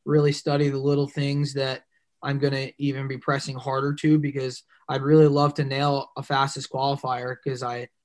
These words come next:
I really know I can, because we're so close sometimes, some tracks, and I have the speed. And then, you know, Thomas and I were talking at the bank when he's like, "Dude, like, I couldn't get you in time qualifying a lot of times." He was,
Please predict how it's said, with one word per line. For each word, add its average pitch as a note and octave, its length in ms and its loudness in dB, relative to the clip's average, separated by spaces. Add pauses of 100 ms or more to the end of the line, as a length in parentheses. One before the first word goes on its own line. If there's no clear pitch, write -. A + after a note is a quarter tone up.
I D3 100 2
really A#3+ 440 6
know F3+ 240 6
I D#3 100 8
can, C#3+ 460 2
because B2+ 360 -4 (120)
we're D3 160 0
so G3 260 0
close F#3 300 -2
sometimes, F3 500 -4
some F3 140 -4
tracks, E3 580 -4 (540)
and C#3+ 500 -2
I D#3 120 2
have E3 320 0
the E3 60 2
speed. F3+ 560 -2 (380)
And D3+ 160 0
then, D3 300 2
you D#3 60 4
know, C#3+ 100 2
Thomas E3 420 0
and D3+ 80 -2
I D#3+ 380 -2 (260)
were - 80 -2
talking D3+ 400 2
at D3 80 0
the D3+ 60 -6
bank D3 280 -4
when D3+ 80 -4
he's C3+ 120 -10
like, E3 140 -10
"Dude, G3 200 2
like, D#3+ 160 2
I F#3+ 80 -2
couldn't E3 240 0
get E3 160 2
you E3+ 120 0
in D#3+ 60 2
time D#3+ 200 -2
qualifying D#3+ 500 0
a D3 60 0
lot C#3+ 120 -2
of C#3+ 60 -6
times." G3 320 0
He E3 80 -2
was, D3+ 140 0